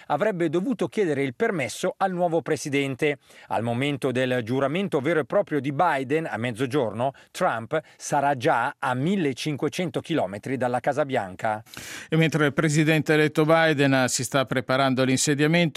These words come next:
Speaker 2: cresce la pressione migratoria dalla Centro America verso gli Stati Uniti. Biden ha promesso politiche più umane rispetto alla linea dura contro l'immigrazione clandestina attuata dall'uscente Trump. Sentiamo Mangiula Bhatia.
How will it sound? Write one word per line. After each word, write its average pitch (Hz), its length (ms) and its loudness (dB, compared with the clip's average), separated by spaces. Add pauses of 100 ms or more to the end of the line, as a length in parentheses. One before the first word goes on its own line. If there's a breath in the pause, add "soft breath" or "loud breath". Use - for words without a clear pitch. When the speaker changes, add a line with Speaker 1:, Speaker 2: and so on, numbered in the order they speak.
Speaker 2:
cresce 151 460 0
la 123 120 2
pressione 123 480 0
migratoria 120 680 2
dalla 117 260 2
Centro 123 360 -2
America 120 440 2
verso 117 320 -2
gli 117 140 0
Stati 120 320 -2
Uniti. 127 560 2
Biden 107 600 0
ha 98 200 0
promesso 104 500 -2
politiche 110 580 -4
più 139 240 2
umane 123 480 2
rispetto 107 480 -4
alla 104 160 2
linea 123 340 2
dura 127 260 2
contro 127 300 0
l'immigrazione 120 760 2
clandestina 113 680 -2
attuata 120 520 -2
dall'uscente 131 600 -2
Trump. - 400 -4
Sentiamo 165 420 0
Mangiula 143 400 4
Bhatia. - 360 -12